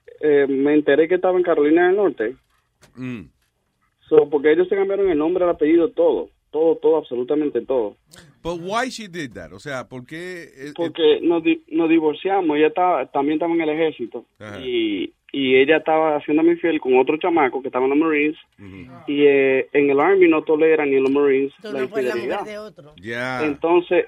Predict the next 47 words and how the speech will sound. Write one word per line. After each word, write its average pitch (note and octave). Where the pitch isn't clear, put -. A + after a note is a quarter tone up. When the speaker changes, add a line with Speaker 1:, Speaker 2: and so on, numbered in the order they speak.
Speaker 1:
iban D#3+
a -
votarla D#3
a F3+
ella D3
y C3+
a D3+
él F#3
por C3
ser B2+
infieles, C3
porque C3
él C3
era C3+
casado C3
también. C#3+
Entonces C#3+
ellos C#3
me D#3
hicieron D#3+
un, D#3+
un D#3
tramo F3+
y C3
me C3+
metieron C3+
preso F3
y E3+
me D3+
acusaron C#3+
de C#3+
violencia C#3
doméstica C3
sin B2+
Speaker 3:
Ay, -
Speaker 1:
yo D3+
ni D3+
Speaker 3:
pero -
Speaker 1:
siquiera C#3
Speaker 3:
qué B2+
Speaker 1:
estar -
en -
Speaker 3:
hijo E3
de -
su -
Speaker 1:
casa. G2
Speaker 3:
madre. A3+